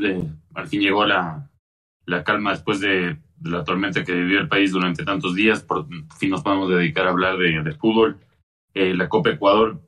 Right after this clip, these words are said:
parece que en cierta forma está como opacando un poco en emociones a la, a la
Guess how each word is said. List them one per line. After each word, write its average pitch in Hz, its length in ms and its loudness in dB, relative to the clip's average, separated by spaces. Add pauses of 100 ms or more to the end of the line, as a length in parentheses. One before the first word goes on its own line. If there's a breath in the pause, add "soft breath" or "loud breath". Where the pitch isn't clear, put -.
parece 104 560 -4
que 101 80 -4
en 92 320 -4
cierta 107 400 -2
forma 107 440 2
está - 280 -8
como 92 400 -6
opacando 90 540 -2
un 95 80 -4
poco 104 240 -4
en 101 80 -4
emociones 98 500 -4
a 85 80 -4
la, 78 380 -4 (500 soft breath)
a 95 80 -2
la 90 220 -2